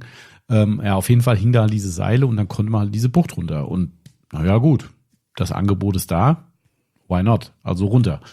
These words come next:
Ich bin dann zuerst runter, Yvonne ist dann auch runter. Wir hatten, wie oft, wie so oft, die Yvonne ist ja unsere Sandwichmakerin in, in Person, ähm, und macht uns quasi immer schöne, äh, Sandwiches für unterwegs, ähm, dass wir unterwegs ein bisschen was essen können. Und das machen wir meistens dann auch auf den Wegen irgendwie, wo wir sagen, "Hey, komm, jeder hat sein Sandwich dabei."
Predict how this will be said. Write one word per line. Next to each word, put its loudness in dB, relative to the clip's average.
Ich -8
bin -2
dann -2
zuerst -2
runter, 4
Yvonne -2
ist -8
dann -4
auch -2
runter. 2
Wir -2
hatten, -4
wie -4
oft, -2
wie -4
so 0
oft, 0
die -2
Yvonne -4
ist -10
ja -6
unsere -8
Sandwichmakerin -2
in, -2
in -4
Person, 0
ähm, 2
und -4
macht -2
uns -4
quasi -2
immer 0
schöne, 2
äh, -4
Sandwiches -4
für -4
unterwegs, 0
ähm, 2
dass -4
wir -2
unterwegs -2
ein -16
bisschen -4
was -6
essen 0
können. 2
Und -4
das -8
machen -6
wir -2
meistens -4
dann -4
auch -4
auf -6
den -6
Wegen 2
irgendwie, -2
wo -2
wir 0
sagen, -2
"Hey, -2
komm, -6
jeder -2
hat -6
sein -4
Sandwich -4
dabei." 0